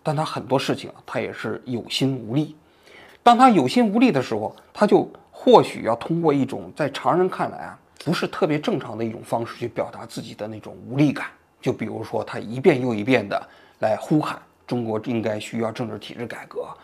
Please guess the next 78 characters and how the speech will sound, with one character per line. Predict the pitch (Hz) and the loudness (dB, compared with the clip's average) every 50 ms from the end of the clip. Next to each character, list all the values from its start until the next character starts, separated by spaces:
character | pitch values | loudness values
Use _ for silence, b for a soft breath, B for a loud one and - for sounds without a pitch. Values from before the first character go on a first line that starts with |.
| B B B B | B B B B
通 | - - 165 165 | -2 2 4 6
过 | 156 139 | 6 4
接 | 135 - 170 156 | 4 4 2 2
受 | 151 160 143 | 4 2 4
外 | 147 185 165 123 | 4 4 4 4
媒 | 117 123 139 | 2 -2 -2
记 | 135 - 143 | -2 -4 -4
者 | 120 104 101 | -4 -4 -6
的 | 113 | -6
采 | 127 - - 175 190 | 0 4 4 4 6
访 | 156 139 - - B B B B B | 4 2 -2 -4 B B B B B
来 | - 143 156 | 2 2 2
谈 | - - - 135 156 196 B B B B _ | 2 0 4 6 6 6 B B B B _
他 | - - 143 | 0 0 2
对 | 131 131 113 | 2 2 0
中 | - 139 123 117 | 0 0 -2 0
国 | 110 110 117 | -2 -4 -4
社 | - - 120 107 | -2 -4 -4 -4
会 | 113 110 | -4 -6
的 | 113 | -6
看 | - - - - 123 | -6 -6 -6 -6 -8
法， | - - - - b b b b b | -10 -12 -16 -18 b b b b b
来 | - 147 | 2 2
谈 | 170 - - 131 151 190 196 B B B B _ _ | 2 2 4 6 6 6 6 B B B B _ _
对 | - 143 117 | 2 2 2
中 | - - 143 139 135 | 2 2 0 0 0
国 | 131 113 127 | 0 -2 -2
社 | - - 135 | -2 -4 -4
会 | 120 117 117 | -4 -4 -6
体 | 113 - - - - | -6 -10 -12 -12 -10
制 | - - 151 | -6 -4 -4
的 | 113 107 | -4 -4
看 | - - - 95 92 | -6 -8 -8 -10 -10
法， | - - B B B B | -12 -16 B B B B
来 | - 135 196 | 4 4 4
谈 | 214 - - 131 156 190 196 196 B B B | 4 4 4 6 6 6 6 2 B B B
他 | - - 147 139 | -2 2 2 4
对 | 143 127 | 4 2
中 | - - 165 156 151 131 | 2 6 6 6 6 6
国 | 120 120 | 2 0
社 | 131 - - 123 | 0 -2 -2 -4
会 | 120 120 - | -4 -4 -4
未 | 139 139 117 | -4 -4 -4
来 | 101 104 | -6 -8
的 | 110 123 | -10 -10
期 | - - - - 117 | -8 -8 -6 -6 -6
许。 | 117 - - - - _ _ _ _ | -8 -8 -12 -14 -16 _ _ _ _
包 | - 156 156 | 10 10 10
括 | 151 - 156 123 - - - - _ _ _ _ | 10 8 6 4 4 2 -4 -18 _ _ _ _
当 | - 143 143 143 | 4 4 4 4
他 | - 139 139 135 127 | 4 6 6 6 6
母 | 131 120 110 110 | 4 -2 -10 -6
亲 | - 143 147 147 | -2 -2 -2 0
去 | - - 226 | 2 2 4
世 | 180 262 220 | 4 4 4
的 | 135 123 | 4 2
时 | - - 110 | -2 -4 -6
候， | 101 107 107 B B B B B - | -4 -2 -4 B B B B B -6
他 | - - 127 | -4 -2 0
都 | 117 | 0
要 | 117 117 113 | 0 0 -2
通 | - - 135 131 123 | -2 -4 -2 2 2
过 | 127 113 - - | 2 2 4 8
澳 | - 226 226 180 | 8 8 8 8
门 | 131 113 113 113 110 | 6 0 -2 -4 -4
一 | 110 | -4
家 | 107 - 117 107 107 | -2 0 0 0 0
名 | 110 113 120 131 160 | 0 0 0 0 0
不 | 175 180 | -2 -2
见 | 160 175 147 123 | 0 0 -2 -2
经 | - - 208 208 | -2 -2 -2 0
传 | 202 214 170 | 2 2 2
的 | 135 131 | 2 4
报 | - - 262 226 143 110 | 8 8 8 8 8 4
纸 | - - - | 0 -6 -10
的 | 107 | -8
方 | - - 127 127 135 | -2 0 2 2 2
式 | 135 139 101 | 0 -2 -2